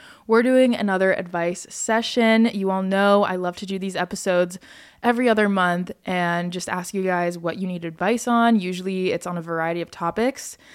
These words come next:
and just give you, I guess, not unsolicited advice because you're asking for advice. Do I think it's always the best? Selfishly, I think my advice is good, but you don't always have to take it. Sometimes it's just nice to hear another perspective. So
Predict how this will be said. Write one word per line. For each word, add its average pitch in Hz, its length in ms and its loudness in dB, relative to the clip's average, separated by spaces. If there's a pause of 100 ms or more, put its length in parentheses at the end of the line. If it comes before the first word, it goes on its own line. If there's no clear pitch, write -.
(200)
and 202 560 0
just 202 240 -8
give 202 120 -4
you, 214 480 0 (380)
I 226 80 -2
guess, 392 200 -2
not 196 280 0
unsolicited 226 580 -2
advice 254 320 -2
because 190 180 -10
you're - 100 -10
asking 170 260 -6
for 214 140 -4
advice. 220 420 0
Do 190 180 -8
I 190 100 -2
think 185 200 -6
it's 180 140 -6
always 180 380 -2
the 185 100 -8
best? 185 520 -2 (380)
Selfishly, 208 720 -8 (240)
I 196 80 -4
think 185 120 -2
my 170 120 -2
advice 170 280 -10
is 180 100 -10
good, 175 340 -6
but 175 200 -2
you 202 80 -2
don't 247 140 4
always 208 160 2
have 180 120 -12
to - 60 -20
take 175 220 -4
it. 175 220 0 (320)
Sometimes 185 440 -2
it's 170 80 -6
just 175 160 -10
nice 160 200 -8
to 170 80 -12
hear 165 160 -6
another 156 200 -6
perspective. 165 720 -6
So 165 500 -8